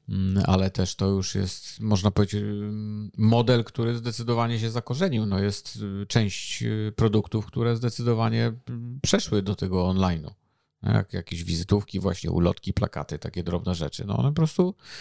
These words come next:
komercyjne, one przeszły do online'u. Ale wiesz co, jakby sobie dzisiaj, y, zadać pytanie, który zawód, zawód po prostu na świecie jest taki najbardziej, y, oblegany, poszukiwany,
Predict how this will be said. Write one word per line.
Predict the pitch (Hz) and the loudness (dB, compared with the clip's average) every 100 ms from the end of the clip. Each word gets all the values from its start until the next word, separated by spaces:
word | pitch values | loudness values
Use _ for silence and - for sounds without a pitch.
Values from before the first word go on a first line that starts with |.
| - - - | -14 -14 -4
komercyjne, | 120 117 113 98 92 | 2 2 4 2 2
one | 98 113 | 0 -2
przeszły | - 127 143 | -2 0 0
do | 147 147 | 0 0
online'u. | 165 160 107 - - | 0 0 0 -2 -4
Ale | 127 123 | 2 2
wiesz | 127 | 2
co, | 151 - - - - _ _ _ | 0 -2 -10 -20 -20 _ _ _
jakby | 120 113 | 0 2
sobie | 117 139 | 2 0
dzisiaj, | 139 151 151 131 - 117 - | 0 2 2 2 -2 -4 -2
y, | |
zadać | 117 135 131 | 0 2 0
pytanie, | - 120 87 90 - _ | 0 0 0 -2 -8 _
który | - 151 151 | 4 4 4
zawód, | 120 92 92 - - _ _ _ _ _ _ _ _ _ - | 2 0 -2 -4 -20 _ _ _ _ _ _ _ _ _ -2
zawód | 208 160 95 | 0 0 -2
po | - | -4
prostu | 85 85 - - | -2 -2 -4 0
na | 98 | 2
świecie | 101 123 117 120 | 2 0 0 0
jest | 113 | 0
taki | 113 104 | -2 -2
najbardziej, | 113 113 113 104 110 110 110 110 110 107 107 | 0 2 0 0 -2 0 0 0 0 0 0
y, | |
oblegany, | 101 104 113 110 104 | 0 2 2 2 2
poszukiwany, | 101 101 - - 101 98 95 95 98 | 2 0 -2 -2 2 2 2 0 0